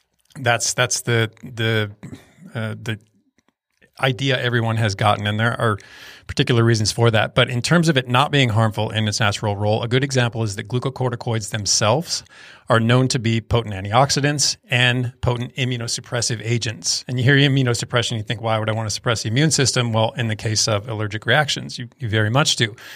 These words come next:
So cortisone shots are often used for that very thing. Um, one study back from two thousand eight by Hackney and colleagues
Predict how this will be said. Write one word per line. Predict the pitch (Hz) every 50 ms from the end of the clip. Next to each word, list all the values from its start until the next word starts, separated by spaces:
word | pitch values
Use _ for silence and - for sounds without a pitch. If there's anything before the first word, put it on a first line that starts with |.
| - - -
So | - 117 107 101 101 - _ -
cortisone | - 127 123 113 107 110 117 113 107
shots | - 120 117 123 123 - -
are | 113 - -
often | 113 107 101 - - 110
used | 107 110 110 104 -
for | - 113
that | 110 113 107
very | 110 104 104
thing. | 104 - 113 104 107 - _ _ _ - _ _ - - - - - - - - _ _ -
Um, | 120 113 117 113 - _
one | 123 120 139 151 151
study | - - 151 139 131 131
back | 127 107 - - - 117 127 - -
from | - 127 110
two | - -
thousand | 123 127 120 120 104 110 117 -
eight | 127 127 127 135 - - _ _ _ _ _ _ _ _ _ _ _ _ _ _ -
by | - 131
Hackney | 110 104 113 117 113 127 123
and | 117 110
colleagues | - 117 110 107 110 110 107 - - -